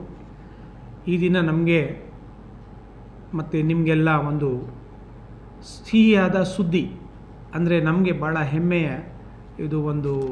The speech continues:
ಸಂಗತಿಯಾಗಿದೆ. ಯಾಕೆ ಅಂದರೆ ನಮ್ಮ ಹುಡುಗರು, ನಮ್ಮ ಗೌರ್ಮೆಂಟ್ ಶಾಲೆ, ಈ ನರ್ಸಿಂಗ್ ಕಾಲೇಜ್ ಇದೆ, ನಮ್ಮ ಡಿಸ್ಟ್ರಿಕ್ಟ್ ಹಾಸ್ಪಿಟಲ್ ಅಧೀನದಲ್ಲಿ ಬರುವ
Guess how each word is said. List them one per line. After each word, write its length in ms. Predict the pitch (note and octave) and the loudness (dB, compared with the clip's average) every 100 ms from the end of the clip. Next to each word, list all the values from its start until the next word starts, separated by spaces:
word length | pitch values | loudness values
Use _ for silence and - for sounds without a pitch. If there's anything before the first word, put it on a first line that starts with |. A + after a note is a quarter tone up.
| B2 A#2+ A#2+ | -4 -6 -8
ಸಂಗತಿಯಾಗಿದೆ. 1000 | - D#3+ D#3 D#3 D3+ C3+ B2 B2+ C#3+ - - - - | -8 -2 0 0 -2 -4 -4 -6 -8 -12 -18 -18 -4
ಯಾಕೆ 280 | D#3 E3+ F3 | 0 0 2
ಅಂದರೆ 540 | F3 E3+ E3+ C#3+ - - - - - - | 4 4 4 2 -4 -10 -16 -18 -18 -6
ನಮ್ಮ 340 | D3 E3 F#3+ F3+ | -2 2 4 4
ಹುಡುಗರು, 760 | E3+ G3 F#3 F3 A#2 - - - - | 4 4 6 6 2 -6 -14 -18 -10
ನಮ್ಮ 340 | F3 D#3+ D#3+ D3+ | -6 -2 0 2
ಗೌರ್ಮೆಂಟ್ 520 | D3+ F3 F3+ F3+ E3+ | 2 4 4 2 0
ಶಾಲೆ, 640 | - E3+ E3+ C#3+ - - - - - F3+ | 0 2 2 2 -4 -14 -18 -18 -6 -2
ಈ 60 | |
ನರ್ಸಿಂಗ್ 520 | D#3+ D3 - F#3 F#3 | 0 -2 0 4 4
ಕಾಲೇಜ್ 340 | - D#3+ E3+ D#3+ | 2 2 2 0
ಇದೆ, 340 | D3 C#3 - - - - | 0 -2 -6 -14 -18 -10
ನಮ್ಮ 240 | D3 D#3 D#3+ D#3 D3+ D3+ - - - - D3+ | -4 0 2 2 0 -4 -14 -16 -16 -8 -6
ಡಿಸ್ಟ್ರಿಕ್ಟ್ 680 | D#3 - G#3 G#3 - - | -2 2 2 2 -10 -6
ಹಾಸ್ಪಿಟಲ್ 460 | F3 F#3 - F#3 F#3+ | -6 -4 0 2 0
ಅಧೀನದಲ್ಲಿ 680 | - D3 F3+ G3 F#3 F3 | -2 2 4 6 4 2
ಬರುವ 500 | F3 E3 F3 E3+ C3 | 2 2 4 2 0